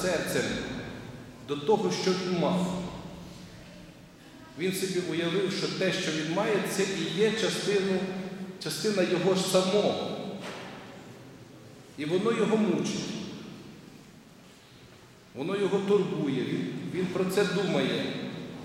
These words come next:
І в євангельському, в Євангелії написано: «Де скарб ваш, там і серце ваше». От які цінності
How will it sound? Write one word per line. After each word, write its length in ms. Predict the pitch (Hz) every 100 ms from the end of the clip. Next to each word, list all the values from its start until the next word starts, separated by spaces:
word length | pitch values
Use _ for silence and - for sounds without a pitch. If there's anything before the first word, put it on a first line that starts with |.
| - - - - - - - - - - - - - - - - - - - - - - -
І 60 | 147
в 80 |
євангельському, 720 | 175 208 202 185 196 180 180 180 - - - - 131
в 40 |
Євангелії 560 | 165 214 196 185 190 185
написано: 600 | 170 156 139 - 120 117 117
«Де 400 | 156 147 120 120 - - - - - - - -
скарб 480 | - 104 101 - 120
ваш, 180 | 110 90 90 -
там 140 | 156 156 135
і 20 |
серце 440 | - 147 123 113 107
ваше». 460 | - - - - - - - - - - - - - - - - - - - - - - - - - - - - -
От 160 | 127 127
які 260 | 170 170 180
цінності 640 | - 208 165 135 -